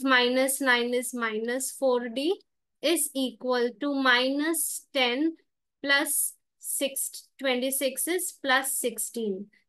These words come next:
So D will be equal to minus sixteen by four, which is minus four.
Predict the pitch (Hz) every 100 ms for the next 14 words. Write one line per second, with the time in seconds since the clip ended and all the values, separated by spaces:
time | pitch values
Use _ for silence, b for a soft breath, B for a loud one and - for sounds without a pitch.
0 | _ - - 277 240 269 302 330 311 302
1 | 262 277 262 240 214 - 233 226 220 214
2 | 254 254 233 233 247 285 277 277 - -
3 | 247 247 247 247 247 - 269 302 247 226
4 | 285 311 269 226 196 196 190 - - -